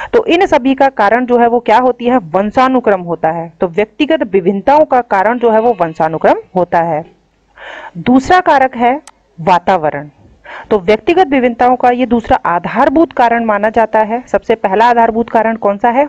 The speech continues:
वंशानुक्रम। दूसरा है वातावरण, यानी व्यक्ति जिस प्रकार के सामाजिक वातावरण में निवास करता है उसी के अनुसार जो है उसका व्यवहार, रहन सहन, आचार विचार है हो जाते हैं। तो यहाँ पर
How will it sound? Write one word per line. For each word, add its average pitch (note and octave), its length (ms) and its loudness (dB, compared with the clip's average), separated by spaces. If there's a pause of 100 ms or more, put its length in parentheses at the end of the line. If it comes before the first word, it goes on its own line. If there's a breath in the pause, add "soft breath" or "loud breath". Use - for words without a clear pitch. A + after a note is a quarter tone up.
वंशानुक्रम। E3 680 -4
दूसरा F#3+ 340 0
है C#4 200 0 (320 loud breath)
वातावरण, D#3+ 580 0
यानी G#3+ 240 0
व्यक्ति A3 360 0
जिस D#4 220 -2
प्रकार B3 340 0
के B3 120 -6
सामाजिक G#3 520 -2
वातावरण A3+ 500 0
में A3 100 -2
निवास F#3 360 -2
करता F3+ 300 -2
है A#3 180 2 (300 loud breath)
उसी F4+ 300 2
के D4 160 0
अनुसार A#3 420 2
जो A#3+ 120 0
है A3+ 120 2
उसका A3+ 240 -2
व्यवहार, F#3+ 580 0
रहन F3+ 320 -2
सहन, G3+ 340 0
आचार G#3+ 320 0
विचार F#3+ 360 0
है D4 160 0 (220)
हो F3+ 100 2
जाते D#3 300 -2
हैं। E3 220 -10 (540 loud breath)
तो C4 80 2
यहाँ A#3 340 0
पर C#4 400 2